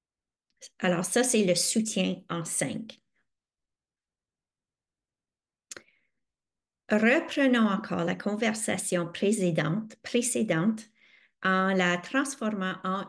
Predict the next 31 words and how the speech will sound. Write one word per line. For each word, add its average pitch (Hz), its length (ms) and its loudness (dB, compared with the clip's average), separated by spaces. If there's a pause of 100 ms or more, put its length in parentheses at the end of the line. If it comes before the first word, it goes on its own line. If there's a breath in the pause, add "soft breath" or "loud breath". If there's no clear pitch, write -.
une 202 260 -4
conversation 220 920 -2
à 226 100 -2
cinq 156 400 -8
tours. - 440 0 (760 soft breath)
L'enseignant 214 800 2
dit, « 175 380 -4 (500)
Dans 208 320 0
le 302 120 2
livre, 220 400 0
on 214 100 2
voit, 190 260 -4 (120)
<clears throat> - 100 -20
dans 233 600 4
le 294 120 2
livre, 233 340 -2
on 220 60 -2
voit 196 180 -4
que 208 140 -6
Dano 175 560 -2
est 190 100 -6
caché 170 520 -4
dans 160 160 -2
le 156 140 -2
panier. 202 460 -4 (200)
Pourquoi 196 360 -4
Dano 208 360 -2
s'est-il 165 760 -6 (220 loud breath)
caché 165 460 -2
selon 196 420 2
vous ? » 262 380 0